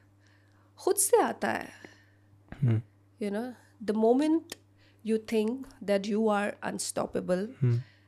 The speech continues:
Speaker 1: then yes, you are confident।
Speaker 2: So, i-, if I ask you
Speaker 1: হুম।
Speaker 2: कि आपको अगर मैं खुद को define करने बोलूँ कि आप क्या है actually? एक rapper है, एक singer है, सॉन्ग राइटर है,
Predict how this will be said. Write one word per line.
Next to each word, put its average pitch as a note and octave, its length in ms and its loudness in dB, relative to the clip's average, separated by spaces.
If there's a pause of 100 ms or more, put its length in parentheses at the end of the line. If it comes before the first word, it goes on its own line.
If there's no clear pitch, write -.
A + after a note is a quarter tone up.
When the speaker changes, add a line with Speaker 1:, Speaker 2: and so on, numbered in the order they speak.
(480)
Speaker 1:
then G3 200 2 (1200)
yes, G#3 220 -6 (300)
you G3 100 -2
are G3 200 0
confident। G#3+ 580 -6 (1040)
Speaker 2:
So, C3+ 260 8
i-, B2 300 6
if - 120 6
I A#2+ 280 10
ask - 240 -2
you A#2+ 180 6 (220)
Speaker 1:
হুম। G#3+ 280 -4
Speaker 2:
कि G#2+ 320 2 (400)
आपको A2+ 340 10
अगर C3 240 12
मैं C3+ 180 8
खुद C3+ 160 6
को C#3 100 10
define A#2 380 8
करने A2+ 280 6
बोलूँ G#2+ 380 4
कि A2+ 280 4 (280)
आप A#2+ 200 6
क्या B2 180 12
है G#2 240 10
actually? G2+ 260 2
एक A2 280 6
rapper A2 400 10
है, A2+ 200 10
एक G#2 100 2
singer A#2 360 8
है, G#2+ 160 8
सॉन्ग A2+ 300 6
राइटर A2 300 8
है, A2 320 4